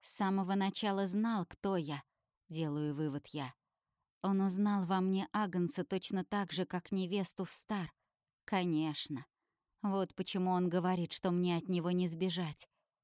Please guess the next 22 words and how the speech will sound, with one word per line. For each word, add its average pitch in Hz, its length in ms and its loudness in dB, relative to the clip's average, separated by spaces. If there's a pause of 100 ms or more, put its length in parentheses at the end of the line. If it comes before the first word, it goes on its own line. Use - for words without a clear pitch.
(200)
Поэтому 233 540 0
он 180 140 2
всегда 185 420 2
был 180 180 4
рядом, 185 440 2 (240)
когда 170 260 0
я 175 200 2
попадала 175 500 0
в 160 80 -6
неприятности. 180 880 0 (540)
И 185 100 -2
поэтому 170 680 0
давал 175 360 2
мне 185 180 2
понять, 190 480 0
будто 180 280 -2
я 190 220 2
для 185 160 0
него 196 300 2
что-то 214 360 -2
значу. 196 520 0 (640)
И 170 180 -4